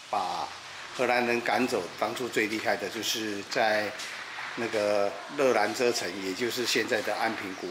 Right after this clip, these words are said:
堡。哦，安平古堡以前叫热兰遮城，那赤坎楼以前叫普罗民遮城。啊，这个历史都有记载。那郑成功当初在这个安平古堡，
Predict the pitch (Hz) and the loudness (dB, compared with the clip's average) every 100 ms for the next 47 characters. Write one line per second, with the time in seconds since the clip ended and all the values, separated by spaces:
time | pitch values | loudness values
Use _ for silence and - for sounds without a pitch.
0 | 95 - - - - - - - 87 85 | -4 -4 -2 -6 -6 -8 -8 -6 -4 -2
1 | 123 117 110 110 123 117 92 95 90 120 | -2 -2 -4 -2 2 2 0 -4 0 0
2 | 104 117 104 90 98 113 101 - 87 - | 2 0 0 -2 -4 -4 -4 -6 -10 -10
3 | - - - - 131 123 120 113 - - | -10 -10 -10 -8 2 6 8 6 6 2
4 | 135 110 95 95 95 95 95 123 120 - | 2 0 0 -2 -2 -2 0 4 4 2
5 | - 90 95 104 101 98 - 107 104 - | -4 -6 -4 -2 -4 -6 -4 -4 -2 -6
6 | 87 - - - - 87 123 117 123 113 | -8 -10 -12 -12 -12 -8 -4 0 0 0
7 | 92 85 - 107 87 104 90 104 - - | -4 -6 -4 -2 -2 -4 -4 -6 -8 -10
8 | - - - - - - 170 170 170 165 | -10 -10 -12 -12 -12 2 6 6 6 4
9 | 147 151 156 156 147 151 147 147 135 127 | 4 4 4 4 4 2 4 6 6 4
10 | - - - - 123 123 143 123 127 110 | -2 -8 -4 0 2 4 2 2 0 2
11 | 120 117 | 2 4